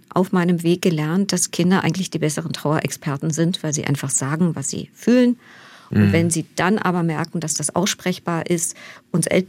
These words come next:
Speaker 1: Erwachsenen noch ein bisschen was beibringen. Und insofern war es ganz oft Gina, die uns den Impuls gegeben hat, Dinge zu tun, die wir vielleicht nicht getan hätten.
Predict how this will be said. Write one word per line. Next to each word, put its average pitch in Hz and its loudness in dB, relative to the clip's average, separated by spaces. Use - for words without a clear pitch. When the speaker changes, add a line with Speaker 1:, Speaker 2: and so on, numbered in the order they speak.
Speaker 1:
Erwachsenen 170 0
noch 147 0
ein 156 -2
bisschen 151 -2
was 147 -2
beibringen. - -2
Und 147 -6
insofern 180 0
war 220 2
es 214 -4
ganz 208 2
oft - -2
Gina, 254 4
die 180 0
uns 175 -2
den 185 2
Impuls 175 2
gegeben 190 0
hat, 190 -2
Dinge 185 2
zu - -4
tun, 202 4
die 185 0
wir 180 -2
vielleicht 185 -2
nicht 185 -8
getan 185 2
hätten. 147 -4